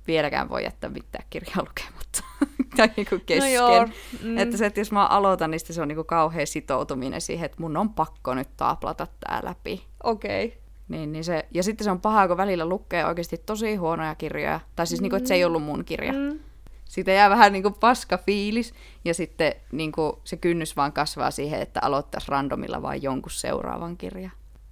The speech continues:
Speaker 2: No joo, ja eihän se lukeminenkaan kivaa, jos se on niinku semmoista
Speaker 1: Nee.
Speaker 2: pakkopullaa.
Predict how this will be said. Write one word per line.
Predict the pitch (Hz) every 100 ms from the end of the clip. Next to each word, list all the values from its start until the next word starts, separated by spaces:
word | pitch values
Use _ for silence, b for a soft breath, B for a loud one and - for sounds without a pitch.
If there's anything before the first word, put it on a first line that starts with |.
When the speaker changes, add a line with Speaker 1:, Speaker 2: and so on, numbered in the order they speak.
| -
Speaker 2:
No | 214
joo, | 233 254 214
ja | 190 -
eihän | 220 220
se | 214
lukeminenkaan | 214 208 190 185 185 190 - -
kivaa, | 240 233 180 101 87
jos | 214 196
se | 202
on | 175
niinku | 185 233
semmoista | 220 208 381
Speaker 1:
Nee. | 381
Speaker 2:
pakkopullaa. | 415 403 392 392 392 202 214